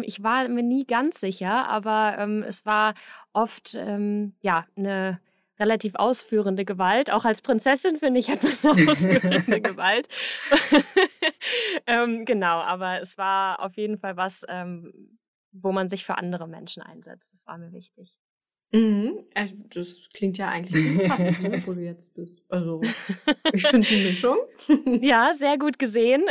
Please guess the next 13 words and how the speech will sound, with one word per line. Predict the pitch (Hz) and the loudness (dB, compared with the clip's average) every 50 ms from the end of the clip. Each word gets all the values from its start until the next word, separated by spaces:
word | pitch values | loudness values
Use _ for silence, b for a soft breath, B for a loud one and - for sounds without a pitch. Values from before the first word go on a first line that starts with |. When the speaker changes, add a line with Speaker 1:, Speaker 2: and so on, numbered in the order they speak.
| - 262 | 2 2
Speaker 1:
<laughs> | 247 - - | 2 4 4
Ich | 285 - - - | 2 2 2 0
fühle | 269 285 277 | 0 0 2
mich | 302 294 311 - - | 2 2 0 0 2
auch | 330 302 - | 0 0 0
sehr | - - 294 262 - - | 0 -2 -2 -2 -2 0
wohl. | 214 262 254 - 381 381 - _ _ _ _ _ B 440 466 453 427 381 320 220 B | -2 -2 0 0 -2 -4 -4 _ _ _ _ _ B -2 -2 -2 -2 -2 -4 -6 B
Dementsprechend | 233 214 220 226 240 254 - - - 233 226 240 226 226 | -4 -2 -2 -2 -2 -2 -4 -6 -6 -6 -4 -4 -6 -6
passt | - 220 220 - - | -6 -6 -6 -6 -8
das | 170 175 180 | -12 -12 -10
sehr | - 180 185 | -12 -12 -12
gut, | 185 170 156 165 - | -12 -12 -12 -12 -14
ja. | - 143 151 | -14 -16 -16